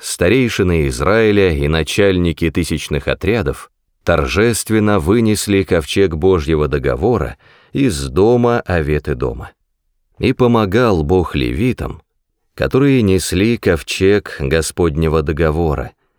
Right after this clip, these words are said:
и они принесли ему в жертву семь быков и семь баранов.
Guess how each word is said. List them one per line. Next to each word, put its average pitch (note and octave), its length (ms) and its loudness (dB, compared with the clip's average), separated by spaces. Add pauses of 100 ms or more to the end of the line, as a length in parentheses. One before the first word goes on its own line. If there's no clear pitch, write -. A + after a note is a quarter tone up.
(220)
и - 160 -6
они B1+ 480 0
принесли F2 640 2
ему G2 200 2
в C#2 100 -4
жертву G2+ 680 0 (240)
семь E2+ 540 0
быков G2+ 540 -2 (360)
и C#3+ 160 0
семь D#2+ 360 0
баранов. C2+ 560 -6